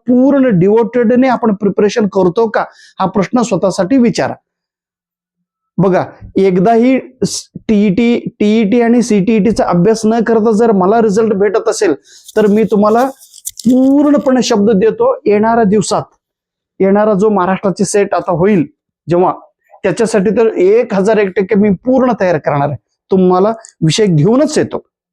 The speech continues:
आता सीटीईटी पुढील वेळात चार सीटीईटी, सीटीईटी होणार,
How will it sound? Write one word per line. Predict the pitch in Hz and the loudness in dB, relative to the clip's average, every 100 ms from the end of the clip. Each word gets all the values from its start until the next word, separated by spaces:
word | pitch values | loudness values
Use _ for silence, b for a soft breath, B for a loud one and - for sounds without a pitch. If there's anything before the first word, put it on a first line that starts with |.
| _ _ _ _ _ _ - | _ _ _ _ _ _ -20
आता | - 202 | -4 -4
सीटीईटी | - 208 185 240 190 247 | 0 0 2 0 2 0
पुढील | 247 208 233 226 | 0 2 2 4
वेळात | 220 214 240 240 - | 2 2 0 -6 -6
चार | 190 202 233 233 220 | -2 0 0 -2 -4
सीटीईटी, | - - - - 214 208 b b | -10 -8 -8 -4 -2 -2 b b
सीटीईटी | - 208 180 220 185 | -4 -2 0 0 2
होणार, | 202 185 151 | 2 2 0